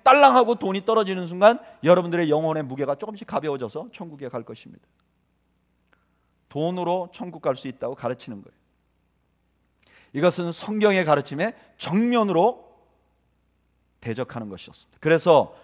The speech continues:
종교개혁자들이 "그렇게 가서는 안 된다. 원래대로 돌아가야 된다." 이렇게 운동을 한 것이 종교개혁이고 그 종교개혁자의 핵심 모토가, 모토 중에 하나가 뭐냐면은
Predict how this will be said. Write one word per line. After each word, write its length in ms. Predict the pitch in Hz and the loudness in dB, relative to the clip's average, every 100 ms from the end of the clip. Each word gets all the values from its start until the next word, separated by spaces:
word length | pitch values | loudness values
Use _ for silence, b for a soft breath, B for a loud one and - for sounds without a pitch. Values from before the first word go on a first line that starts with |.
| b b | b b
종교개혁자들이 960 | - 160 180 190 185 165 - 147 165 220 - _ _ _ _ _ _ _ _ | -10 -6 -2 0 2 0 0 -2 -2 -8 -14 _ _ _ _ _ _ _ _
"그렇게 340 | 208 254 247 | 2 4 6
가서는 320 | 208 180 190 | 6 4 2
안 80 | 143 | 0
된다. 220 | 127 120 98 | 0 -6 2
원래대로 520 | 175 285 277 262 254 | 4 10 10 10 8
돌아가야 380 | 214 208 185 160 | 4 6 8 6
된다." 440 | 139 120 165 104 - _ _ _ _ | 4 4 2 0 -14 _ _ _ _
이렇게 280 | 180 196 208 | -6 -4 -2
운동을 420 | 160 180 175 165 | -4 -4 0 0
한 100 | 151 | 0
것이 220 | 143 - | -4 -10
종교개혁이고 1000 | - 170 202 175 175 165 151 208 147 - b b b b b _ _ | -10 -4 0 2 2 0 2 4 4 0 b b b b b _ _
그 340 | - 254 269 | 0 0 0
종교개혁자의 1000 | - 151 180 226 247 240 196 - 190 233 - - | -8 -6 -4 0 4 4 4 2 2 2 -2 -12
핵심 720 | - - - - - 294 285 - - | -14 -12 -16 -12 -10 -10 -10 -18 0
모토가, 560 | 175 202 185 196 185 - - | 0 0 2 2 2 -4 -4
모토 320 | 147 185 202 | -2 -2 -4
중에 160 | 180 165 | -4 -2
하나가 260 | 156 160 | 2 2
뭐냐면은 460 | 156 120 123 160 226 | 2 -4 -4 -2 -4